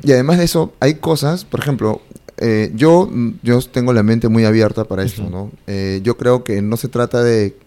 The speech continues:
Speaker 1: usar puños y patadas,
Speaker 2: Ujú.
Speaker 1: usar lucha y usar piso.
Speaker 2: Ujú.
Speaker 1: Yo creo que hay más. Por ejemplo, ahora, como te digo, estoy metido ya de, de lleno, ¿no?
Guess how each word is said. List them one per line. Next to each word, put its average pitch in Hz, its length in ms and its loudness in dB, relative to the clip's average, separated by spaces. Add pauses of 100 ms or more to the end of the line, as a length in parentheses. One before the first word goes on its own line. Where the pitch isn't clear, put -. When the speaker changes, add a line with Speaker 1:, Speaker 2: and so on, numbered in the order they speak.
(220)
Speaker 1:
usar 117 400 -2 (440)
puños 120 340 -2
y 123 40 -4
patadas, 113 680 0
Speaker 2:
Ujú. 117 160 -8
Speaker 1:
usar 110 280 -2
lucha 120 460 0 (140)
y 98 80 -8
usar 107 260 -4 (320)
piso. 104 320 -8 (380)
Speaker 2:
Ujú. 117 260 -6 (160)
Speaker 1:
Yo 107 80 -6
creo 117 140 -2
que 120 60 -4
hay 117 40 0
más. 113 300 -2
Por 101 100 -6
ejemplo, 113 460 -2 (840)
ahora, 117 400 6
como 107 200 -2
te 104 80 0
digo, 110 120 6
estoy 117 180 0
metido 113 320 2
ya 110 140 2
de, 113 200 -2
de 104 220 -2
lleno, 113 500 0
¿no? 110 260 -8